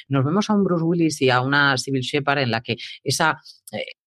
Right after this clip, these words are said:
esa... pelea constante que la estamos viendo reflejada en un montón de series, eh, trabajaban en esta agencia de detectives y además, eh, con, con la premisa de que él era, pues eso, el macarrilla y ella era la,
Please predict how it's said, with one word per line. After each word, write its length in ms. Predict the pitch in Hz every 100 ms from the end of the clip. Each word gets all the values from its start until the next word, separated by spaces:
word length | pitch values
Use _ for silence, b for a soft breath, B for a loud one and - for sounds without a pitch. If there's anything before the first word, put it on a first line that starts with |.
| -
esa... 220 | - 180
pelea 340 | 156 156 165 139
constante 560 | 131 131 175 180 131
que 80 | 123
la 80 | 120
estamos 400 | - 139 147 143
viendo 340 | 139 156 147
reflejada 640 | 127 127 123 120 135 143 -
en 200 | 131 123
un 100 | 120
montón 380 | 117 113 127 147
de 100 | 151
series, 440 | - 151 147 165 B B B
eh, 200 | 143 127
trabajaban 460 | 127 120 - 156 143
en 60 |
esta 160 | 147 151
agencia 360 | 143 160 160 143
de 60 |
detectives 640 | 139 139 147 190 190 262 - _ _ _ _ _ _ _ - -
y 140 | 185
además, 400 | 165 160 214 247 B B B
eh, 520 | 180 175 156 127 - 156
con, 500 | 175 160 151 147 147
con 160 | 170 151
la 120 | 131
premisa 340 | 135 165 -
de 100 | 185
que 60 | 180
él 60 | 180
era, 220 | 190 190
pues 160 | -
eso, 320 | 131 - 101 -
el 400 | 113 107 104 110
macarrilla 540 | 117 131 123 165 180
y 120 | 156
ella 140 | 143 156
era 140 | 165
la, 480 | 160 135 87 71